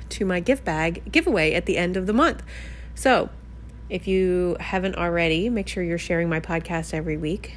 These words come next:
And everybody that tags me in the share, I am entering you into a giveaway to win a, a nice gift bag. And now it includes a painting from the Backyards of Key West and Mark. So thank you, Mark. And you guys, drink 'cause I said you guys,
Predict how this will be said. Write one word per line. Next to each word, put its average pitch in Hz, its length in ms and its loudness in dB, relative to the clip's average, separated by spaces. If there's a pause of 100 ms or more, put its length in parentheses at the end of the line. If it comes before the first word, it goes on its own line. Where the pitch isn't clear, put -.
(160)
And 180 140 -2
everybody 180 380 2
that 170 180 0
tags 170 340 0
me 180 120 2
in 170 120 2
the 170 80 0
share, 214 480 4 (420)
I 170 140 -2
am 170 260 0
entering 180 360 -2
you 175 100 0
into 175 240 0
a 180 60 2
giveaway 202 540 4 (100)
to 214 100 2
win 185 140 4
a, 175 100 0 (260)
a 190 40 2
nice 202 480 4
gift 202 240 4
bag. 202 280 4
And 196 120 2
now 180 180 2
it 175 80 2
includes 170 500 0
a 175 60 -4
painting 175 460 -2
from 160 420 -2 (380)
the 180 80 -2
Backyards 160 420 -2
of 156 80 -6
Key - 140 -6
West 165 260 -4
and 151 140 -6
Mark. - 260 -8
So - 160 -6
thank 175 240 -2
you, 180 60 -2
Mark. 185 320 -4 (460)
And 175 140 0
you 170 60 0
guys, 294 640 2 (840)
drink 311 260 6
'cause 302 160 4
I 277 120 6
said 269 200 2
you 262 100 2
guys, 247 540 4